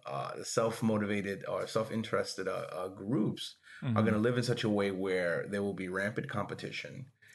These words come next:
Speaker 2: Mm.
Speaker 1: And, and so one needs to do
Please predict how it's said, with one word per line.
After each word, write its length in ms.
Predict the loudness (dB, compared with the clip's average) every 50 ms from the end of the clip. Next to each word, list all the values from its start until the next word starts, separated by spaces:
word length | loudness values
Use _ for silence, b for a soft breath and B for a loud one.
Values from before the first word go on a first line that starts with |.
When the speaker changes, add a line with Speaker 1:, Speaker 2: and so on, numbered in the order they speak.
| B
Speaker 2:
Mm. 180 | -2 0 2 2
Speaker 1:
And, 320 | 4 4 4 2 2 2
and 240 | 2 4 4 4 2
so 320 | 2 2 4 4 6 6 6
one 360 | 4 4 4 4 4 6 6
needs 300 | 6 6 4 2 2 0 -2
to 120 | -2 -2
do 640 | 0 2 2 0 2 0 0 -2 -2 -2 -4 -6 -6